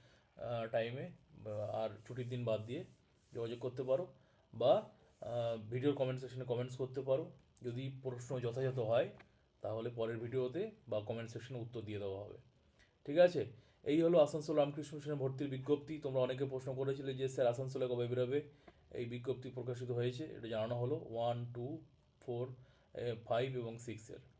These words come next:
ঠিক আছে? যারা তোমরা ওয়ানে পড়ো, আহ, যারা তোমরা ওয়ানের ভর্তি পরীক্ষা বসবে তা বা টু এর ভর্তি পরীক্ষা বসবে, তোমরা যদি স্যাম্পল প্রশ্ন চাও, কেমন প্রশ্ন হবে, আলোচনা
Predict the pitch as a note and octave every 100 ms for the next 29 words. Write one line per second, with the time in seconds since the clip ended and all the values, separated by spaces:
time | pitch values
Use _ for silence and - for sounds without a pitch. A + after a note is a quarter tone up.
0 | - C#3 D#3 C3 A2+ A2 A2+ A2 G#2+ G#2
1 | A2+ A#2+ A#2 B2+ E3+ - _ _ - -
2 | A2 G#2+ G#2+ A2+ A#2 A2+ A2 A2 G#2+ A#2
3 | A#2+ A2+ A#2 A#2 A#2 A2 A2+ A2+ C3+ E3+
4 | - - - - - B2 A2 A2 A2+ A#2+
5 | C3 A#2+ A2+ A2+ A#2 B2 A2 A#2 C3+ F3
6 | - _ _ _ A#2 A2+ A#2 A2+ A2+ A2
7 | A2+ A#2+ A2+ B2 A2+ B2 B2+ C3+ - A2+
8 | A2+ A2 A2+ A#2 A2 G#2+ A2+ G#2 G#2+ A2